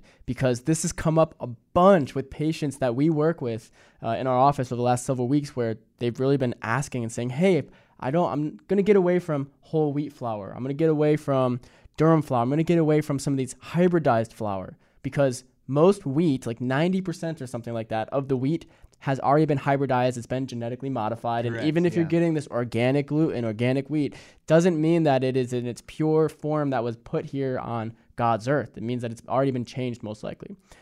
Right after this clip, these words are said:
Speaker 1: But we've even had patients that have been, uh, coming in and saying, "Well, I found this, this type of wheat. It says it's non-hybridized. It's, it's original. It's, it's never been changed. It's organic." That's healthy, right? And it's still gluten, though,
Speaker 2: Yeah.
Speaker 1: right? Is
Speaker 2: Yeah.
Speaker 1: it still gluten?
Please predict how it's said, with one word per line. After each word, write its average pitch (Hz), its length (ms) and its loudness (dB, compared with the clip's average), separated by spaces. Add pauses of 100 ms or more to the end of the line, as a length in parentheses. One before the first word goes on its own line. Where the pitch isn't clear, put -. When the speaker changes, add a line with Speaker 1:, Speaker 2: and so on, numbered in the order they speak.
(120)
Speaker 1:
But 131 100 0
we've 175 140 4
even 196 160 2
had 170 160 2
patients 170 380 -4
that 131 160 -2
have 123 80 -4
been, 123 220 -2 (300)
uh, 104 280 -2 (200)
coming 147 280 -2
in 139 160 0
and 127 80 -6
saying, 135 200 -6
"Well, 180 140 -8
I 170 140 -6
found 185 320 -2
this, 170 160 -2 (320)
this 147 100 -8
type 175 240 -2
of 147 100 -8
wheat. 165 260 0
It 156 80 -2
says 165 140 -2
it's 139 140 -10
non-hybridized. 165 880 4
It's, 120 200 -10 (180)
it's 131 160 -8
original. 165 480 2
It's, - 140 -6
it's - 100 -18
never 180 260 4
been 170 140 0
changed. 156 320 -2
It's 156 120 -4
organic." 156 500 2 (280)
That's 185 220 -4
healthy, 175 320 0
right? 117 320 -4 (760)
And 113 100 -14
it's 107 140 -16
still 135 340 -2
gluten, 165 400 0
though, 123 160 0
Speaker 2:
Yeah. 117 60 0
Speaker 1:
right? 170 300 0
Is 160 200 2
Speaker 2:
Yeah. 196 60 2
Speaker 1:
it - 20 2
still 202 220 4
gluten? 208 420 2